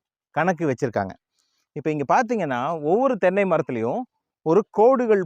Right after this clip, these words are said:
போல இருக்கு இல்லைங்களா, தழும்பு போல. இந்த கோடுகளை எண்ண வேண்டும். உதாரணத்துக்கு கீழிருந்து எண்ணிங்கன்னு வச்சுக்கோங்களேன். கீழிருந்து மேல வரைக்கும் எண்ணிங்கன்னா,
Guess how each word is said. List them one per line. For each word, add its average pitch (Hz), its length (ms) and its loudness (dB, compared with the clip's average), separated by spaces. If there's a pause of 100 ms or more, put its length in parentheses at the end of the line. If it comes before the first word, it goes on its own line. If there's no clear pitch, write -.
போல 190 180 2
இருக்கு 151 220 -2
இல்லைங்களா, 180 280 -2 (240)
தழும்பு 185 380 -2
போல. 123 220 -4 (960)
இந்த 196 160 2 (160)
கோடுகளை 262 440 2 (120)
எண்ண 202 140 -2
வேண்டும். 131 340 -2 (460)
உதாரணத்துக்கு 175 680 -2
கீழிருந்து 202 380 2
எண்ணிங்கன்னு 175 260 -6
வச்சுக்கோங்களேன். 156 420 -8
கீழிருந்து 175 360 -6 (100)
மேல 170 180 -4
வரைக்கும் 151 320 -6
எண்ணிங்கன்னா, 135 380 -8